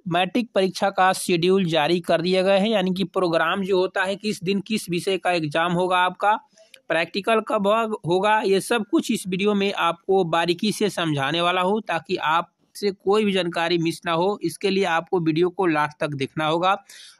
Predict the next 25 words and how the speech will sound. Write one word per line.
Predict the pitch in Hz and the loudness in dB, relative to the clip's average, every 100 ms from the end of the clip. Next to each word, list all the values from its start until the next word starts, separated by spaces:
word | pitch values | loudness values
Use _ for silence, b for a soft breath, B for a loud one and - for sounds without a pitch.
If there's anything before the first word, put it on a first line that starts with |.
| - | 0
और | 170 202 | 2 2
अभी | 220 | 0
तक | 247 233 | 0 -2
इस | 226 | -2
वीडियो | 220 233 | -2 -2
को | 262 | 0
लाइक | 202 185 190 | 0 0 -2
नहीं | 202 196 | -2 -4
किए | 196 196 | -2 -4
हैं, | 196 | 0
तो | 185 | 0
लाइक | 151 170 175 | 0 0 -2
कर | 180 | -2
दीजिएगा | 180 185 202 208 226 247 B B B B - | 0 -2 0 2 0 -2 B B B B 0
और | 165 202 - | 2 2 0
अच्छा | 202 - 254 | -2 0 0
लगे | 247 240 240 | 2 2 0
तो | 220 - 220 | -2 0 2
ही | 233 | 2
सब्सक्राइब | - 202 165 - 180 185 | 2 -2 -2 -2 0 0
करके | 180 170 180 | -2 -2 -2
जाइएगा। | 160 147 147 139 113 - B B B | 0 2 2 2 0 -4 B B B
तो | 180 | -2
चलिए | 220 247 | 2 4
दोस्तों, | 247 247 - 262 | 4 2 2 2